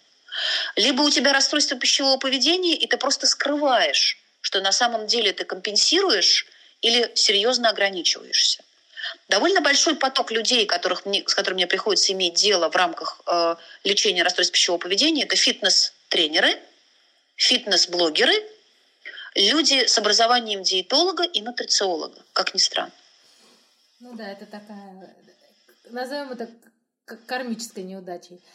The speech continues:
Speaker 2: А скажите, пожалуйста, вот я заметила, что те самые ведьмы, мои подружки, а после того, как я прочитала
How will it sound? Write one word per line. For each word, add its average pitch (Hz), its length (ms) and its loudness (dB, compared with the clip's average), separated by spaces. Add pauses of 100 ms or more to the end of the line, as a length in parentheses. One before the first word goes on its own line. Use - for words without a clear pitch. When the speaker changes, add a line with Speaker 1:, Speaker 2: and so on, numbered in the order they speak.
(180)
Speaker 2:
А 233 320 -10
скажите, 285 400 -8
пожалуйста, 226 540 -10
вот 208 160 -16
я 370 160 -2
заметила, 233 480 -6
что 208 140 -16
те 240 160 -14
самые 240 340 -8
ведьмы, 254 400 -4
мои 185 220 -10
подружки, 190 600 -14 (880)
а 180 200 -8
после 277 240 -6
того, 240 240 -6
как 233 180 -12
я 226 80 -6
прочитала 214 720 -12